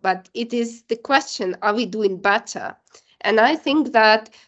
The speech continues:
this move from being just technical compliant or doing more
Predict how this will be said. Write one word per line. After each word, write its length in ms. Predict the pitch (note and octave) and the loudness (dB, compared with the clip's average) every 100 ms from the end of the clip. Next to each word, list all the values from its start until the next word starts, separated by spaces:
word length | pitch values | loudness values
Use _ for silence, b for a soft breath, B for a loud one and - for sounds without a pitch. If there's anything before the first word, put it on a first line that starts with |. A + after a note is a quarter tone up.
| - | -2
this 300 | A#3 B3+ B3 | 0 0 -2
move 340 | B3 C#4 C#4+ | -2 0 0
from 460 | - A#3+ G#3 G#3+ F#3+ | -2 0 0 0 -2
being 400 | F#3+ B3 B3 A#3+ | 0 2 4 2
just 320 | A#3+ G3 - | 0 -2 0
technical 540 | B3+ B3+ D4+ B3 G#3+ G3 | 0 0 0 -2 -4 -4
compliant 880 | G#3 G3 A#3 B3+ A3+ F3 F3 F#3+ - | -4 -4 2 4 6 4 0 -4 -12
or 340 | - F#3+ F3 F3+ - | -2 0 0 -2 -10
doing 340 | F#3 G#3 F3+ F3 | -6 -2 0 2
more 440 | B3 C4+ D#3+ A3+ | 2 2 0 -2